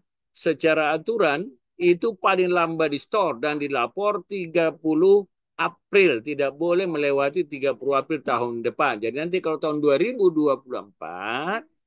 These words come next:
kita mau melapor nanti S P T badan, kita harus menyetor kekurangannya paling lambat tiga puluh April dua ribu dua puluh lima. Kapan kita store tanggal satu dan melapornya tanggal satu, maka itu akan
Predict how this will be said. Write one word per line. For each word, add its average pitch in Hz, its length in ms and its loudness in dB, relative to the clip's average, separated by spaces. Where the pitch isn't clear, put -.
kita 196 320 2
mau 180 160 -2
melapor 185 400 2
nanti 175 320 -2
S 151 160 -2
P 143 240 -2
T 208 160 -2
badan, 123 800 -2
kita 190 320 -4
harus 175 400 0
menyetor 165 560 -2
kekurangannya 160 880 -4
paling 147 400 0
lambat 170 560 -2
tiga 139 480 0
puluh 143 480 0
April 147 400 -4
dua 131 320 2
ribu 120 240 -4
dua 120 240 0
puluh 127 80 -4
lima. 147 300 0
Kapan 202 320 0
kita 196 320 0
store 202 240 -2
tanggal 175 400 0
satu 185 560 0
dan 151 160 -2
melapornya 156 560 -4
tanggal 135 240 -4
satu, 165 320 -4
maka 131 240 -4
itu 139 240 -4
akan 131 320 -6